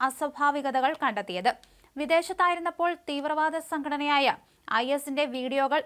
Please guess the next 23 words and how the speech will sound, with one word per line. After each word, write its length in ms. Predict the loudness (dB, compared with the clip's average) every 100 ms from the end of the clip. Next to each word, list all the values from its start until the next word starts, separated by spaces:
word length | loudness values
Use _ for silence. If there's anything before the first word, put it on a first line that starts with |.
| -2
നിരന്തരമായി 560 | -4 -2 -2 0 -2 0
കാണിച്ചിരുന്നുവെന്നും 680 | 2 2 0 -4 -2 -2 -4 -8 -20 _ -8
സിറിയയിലേക്ക് 580 | -2 0 0 0 0 0 2
പോകാൻ 260 | 4 4 0 -2
പ്രേരിപ്പിച്ചുവെന്നാണ് 960 | 0 0 -2 -6 -4 -2 2 4 4 0 _ -4 0
മകൻ 240 | 0 0 0
നൽകിയ 300 | 0 0 -2 -2
മൊഴി. 220 | -2 -2 -4 _ _ _
ഇതിന്റെ 280 | -6 -2 2 2
അടിസ്ഥാനത്തിലാണ് 720 | 2 -2 -4 -2 2 2 2 -2
വെഞ്ഞാറമൂട് 500 | 0 2 2 0 -2 0
പോലീസ് 340 | 0 -2 -4 -6
അമ്മയ്ക്കെതിരെ 480 | -4 -4 -4 -2 -2 -2
കേസെടുത്തത്. 580 | -4 -4 -4 -2 -2 -4 _ _ -8
എന്നാൽ 300 | -2 2 2 2
മകനും 360 | 2 0 -4 -4
മുൻ 120 | -6 -6 -4
ഭർത്താവിനുമെതിരെയാണ് 1000 | -4 0 0 0 -2 -2 2 4 4 0 -4 -4
അമ്മയുടെ 340 | -2 -2 -2 -4
മൊഴി. 180 | -4 -6 _ _ _ -6
ഇളയ 240 | 2 2 2
കുട്ടിയെ 300 | 0 2 0 2
ശാരീരികമായി 720 | 2 4 2 -2 0 2 0